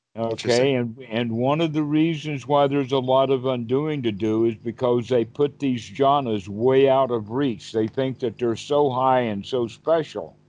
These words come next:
Speaker 2: Mm-hmm.
Speaker 1: where in fact these are ordinary states of mind that we can be in, but we're most of the time not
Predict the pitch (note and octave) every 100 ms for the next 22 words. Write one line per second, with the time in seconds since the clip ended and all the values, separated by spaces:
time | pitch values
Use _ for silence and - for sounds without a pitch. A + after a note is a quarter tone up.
0 | _ _ _ _ _ - G#2 G#2+ B2 B2+
1 | _ _ _ A#2+ C3+ B2+ B2+ - B2 A#2+
2 | B2+ D3 C#3+ D3 B2 C3 C3 C3 B2 B2
3 | A#2+ A#2+ - B2+ A#2 - - A2 G2+ C3+
4 | F3 C#3 A2 A2+ A#2 G#2 A#2 A2+ - D#3
5 | E3+ D#3 A#2 G#2 G2 F#2+ F#2+ A2 G#2+ -
6 | _ - C#3 B2 A#2+ B2 A#2+ C#3+ C3+ -
7 | C#3+ B2 A2+ A#2 A#2+ A#2 A#2 A#2 B2 C3
8 | F2+